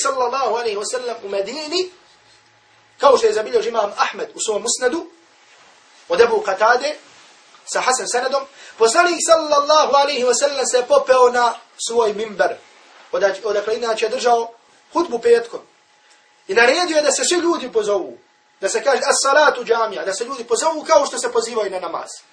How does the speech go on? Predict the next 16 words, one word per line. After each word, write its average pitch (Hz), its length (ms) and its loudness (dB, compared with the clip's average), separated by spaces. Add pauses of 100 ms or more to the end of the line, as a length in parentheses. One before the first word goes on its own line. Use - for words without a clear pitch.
(200)
I 202 80 -10
kada 285 300 6
su 240 120 -4
došli, 330 460 0 (320)
poslanik, 226 360 -4
sallallahu 220 520 -4
alejhi 233 160 -2
ve 214 60 -4
sellem, 247 200 -2
se 226 160 -2
popeo 254 260 2
na 240 100 2
mimber 254 340 -2 (420)
i 240 120 -4
počeo 381 340 4
je 330 120 2